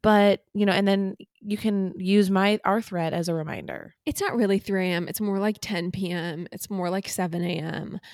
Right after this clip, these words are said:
Speaker 2: Those are the times my mind is really whirring and buzzing with anxiety.
Speaker 1: Sure.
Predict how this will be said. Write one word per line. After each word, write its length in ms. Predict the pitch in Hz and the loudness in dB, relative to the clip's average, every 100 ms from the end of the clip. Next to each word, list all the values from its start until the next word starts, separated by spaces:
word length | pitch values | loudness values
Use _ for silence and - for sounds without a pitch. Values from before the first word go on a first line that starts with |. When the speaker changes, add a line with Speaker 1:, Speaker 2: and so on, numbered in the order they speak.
| - - | -14 -2
Speaker 2:
Those 180 | 196 | 0
are 60 | 202 | 2
the 60 | 202 | 0
times 260 | 196 185 | 0 0
my 120 | 185 | 0
mind 380 | 180 170 170 170 | 2 0 -2 -2
is 140 | 170 185 | -2 -2
really 160 | 180 | -2
whirring 760 | 165 170 170 175 190 202 220 214 - | -2 -6 -4 -4 -2 0 0 -2 -4
and 260 | - 190 180 | -4 -4 0
buzzing 540 | 180 180 190 196 202 | 0 2 2 2 2
with 140 | 180 185 | 0 0
anxiety. 580 | 180 175 170 180 190 | -2 -2 -2 -2 0
Speaker 1:
Sure. 340 | 240 262 175 | 0 0 -4